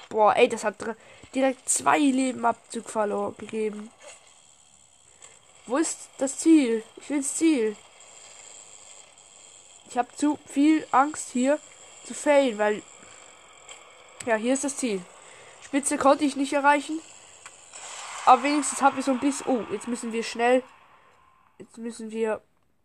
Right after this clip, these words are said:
rennen, zum Rennen. <coughs> Weil es, <coughs> sorry, ich hab grad voll Husten. Bin trotzdem in der Schule gewesen.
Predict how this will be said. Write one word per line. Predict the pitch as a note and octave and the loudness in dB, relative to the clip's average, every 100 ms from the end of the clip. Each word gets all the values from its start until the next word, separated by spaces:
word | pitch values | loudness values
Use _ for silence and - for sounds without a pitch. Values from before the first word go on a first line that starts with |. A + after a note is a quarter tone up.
| _ _ _ _ - - | _ _ _ _ -20 -12
rennen, | G#3+ A#3+ A#3 G3 - - | 2 4 4 -2 -14 -14
zum | - | -10
Rennen. | G#3 A3 G3+ - - - - - - - - - | 4 4 4 -4 -18 -18 -18 -18 -20 -20 -20 2
<coughs> | - - - - - - G4 | 4 8 10 8 6 6 6
Weil | B3+ A#3+ | 8 4
es, | A#3+ - _ - - C#4+ C#4 - - - - - - - - - - - | 2 -8 _ -2 2 2 0 -12 -20 -18 -16 -16 -18 -20 -20 -20 -16 2
<coughs> | - - A#4 A#4 - F#4+ D#4 | 6 10 10 8 0 0 2
sorry, | - A3+ G3+ _ _ _ _ _ _ _ - - | 4 4 2 _ _ _ _ _ _ _ -20 -12
ich | |
hab | A3 - | -10 -6
grad | G#3 | -6
voll | G#3+ G#3+ | -2 -2
Husten. | G#3 B3 A#3+ B3+ - - - - - | 0 -4 -4 -8 -10 -20 -20 -20 -10
Bin | A3 | -8
trotzdem | G3+ A#3 A#3+ B3 | 2 2 2 0
in | |
der | A#3 | 0
Schule | A3+ B3 | 0 0
gewesen. | A3+ A3+ A#3 B3+ C4 | 0 -2 -2 -2 -4